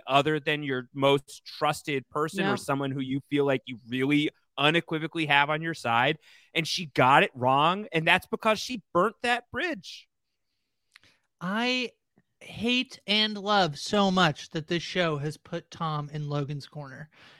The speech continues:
Speaker 3: It, like, again, it's, yeah, we've just been seeing Tom get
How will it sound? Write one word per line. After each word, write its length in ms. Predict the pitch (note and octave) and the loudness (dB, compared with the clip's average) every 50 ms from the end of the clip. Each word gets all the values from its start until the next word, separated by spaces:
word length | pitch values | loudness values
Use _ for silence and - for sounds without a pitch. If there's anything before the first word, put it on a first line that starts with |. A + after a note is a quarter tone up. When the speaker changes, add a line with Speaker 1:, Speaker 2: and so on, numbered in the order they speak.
| - _ - | -20 _ 8
Speaker 3:
It, 240 | F#3+ F#3+ G3 F#3 F#3+ _ _ - - - _ _ _ _ _ | 10 12 12 10 8 _ _ -20 -20 -20 _ _ _ _ _
like, 240 | F#3+ F#3 D#3+ - - | 4 4 4 4 -2
again, 240 | F#3+ F3+ E3+ G#3 F#3+ | 0 4 4 4 6
it's, 300 | E3+ G3 - - - - _ _ | 6 2 2 2 -6 -14 _ _
yeah, 220 | - D#3 G3+ A#3+ G#3+ | 2 8 10 10 10
we've 180 | E3 D#3 D3+ C3+ | 10 8 6 6
just 200 | - G#3 - - | 4 4 4 4
been 160 | C4 A#3+ G#3 | 0 0 0
seeing 380 | - - F#3+ G3+ C4 C#4 G#3 - | 2 4 6 6 6 6 4 0
Tom 540 | - - F3 F#3+ B3+ D4+ B3 G3+ F3+ F3 | 0 2 4 4 6 8 6 6 4 4
get 320 | D3+ G3 G3 G3 G3 F3+ | 4 8 8 8 8 6